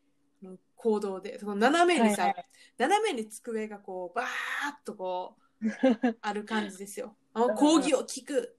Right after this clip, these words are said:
Speaker 1: 講演を聞くみたいな、そういうイメージで。
Speaker 2: うんうん。
Speaker 1: すごい人多かったから、多分それでしかできんかったんかな。
Speaker 2: あー。でもなんかその講義ってさ、やっぱ喋んのめっちゃ早くて、全然聞けへん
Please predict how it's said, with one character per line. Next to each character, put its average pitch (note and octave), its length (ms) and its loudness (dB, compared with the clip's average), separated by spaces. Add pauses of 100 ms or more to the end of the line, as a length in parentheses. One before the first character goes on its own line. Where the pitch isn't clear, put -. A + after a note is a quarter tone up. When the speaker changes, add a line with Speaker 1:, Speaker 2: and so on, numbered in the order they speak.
Speaker 1:
講 G4+ 280 4
演 F#4+ 180 2
を E4+ 60 -4
聞 - 180 -14
く E4+ 80 -2
み A#3+ 80 -8
た - 120 -8
い F#3+ 60 -10
な、 G3 80 -18
そ A3+ 160 -8
う G#3 80 -4
い G3+ 140 -8
う F#3+ 80 -8
イ F#3 40 -10
メ F3+ 180 -8
ー E3+ 40 -10
ジ G#3+ 140 0
で。 F#3+ 80 -6
Speaker 2:
う F#3 40 -14
ん F3+ 160 -16 (380)
う A#3+ 80 -4
ん。 - 20 -2
Speaker 1:
す B3 120 -2
ご B3+ 100 6
い A3 60 -2
人 G3+ 240 -4
多 F#3+ 40 -8
か F#3+ 120 -10
っ - 60 -20
た F#3 100 -12
か F3 100 -8
ら、 F3 80 -6
多 G3 140 -6
分 F#3+ 120 -10
そ - 140 -6
れ G3+ 120 -4
で G3+ 140 -6
し G3+ 80 -10
か F3 180 -6
で G3 180 -8
き - 140 -16
ん F#3 40 -14
か - 140 -20
っ - 60 -20
た G#3 100 -18
ん G3+ 80 -18
か G#3 100 -20 (480)
な。 G#3 100 -8
Speaker 2:
あ F#3 1200 -2
ー。 - 60 -20 (380)
で G3+ 60 -6
も G3+ 40 -4
な A3 100 4
ん G#3+ 40 -2
か G#3+ 80 -10
そ G3 80 -6
の G3 80 -6
講 G#4 260 4
義 A3+ 140 2
っ - 40 -8
て F3+ 120 0
さ、 F#3+ 140 0
や G#3 100 2
っ - 20 -20
ぱ F#3 120 0
喋 D#4+ 360 -2
ん E4 60 -4
の G#3+ 80 -4
め F#3 120 -12
っ E3+ 40 -16
ち - 80 -12
ゃ G3 40 -14
早 D4+ 280 -4
く - 80 -20
て、 F3 480 -6
全 A#3 100 -8
然 G#3+ 160 0
聞 F#3+ 100 -16
け C#4+ 100 -4
へ G#3+ 140 -4
ん F#3+ 40 -12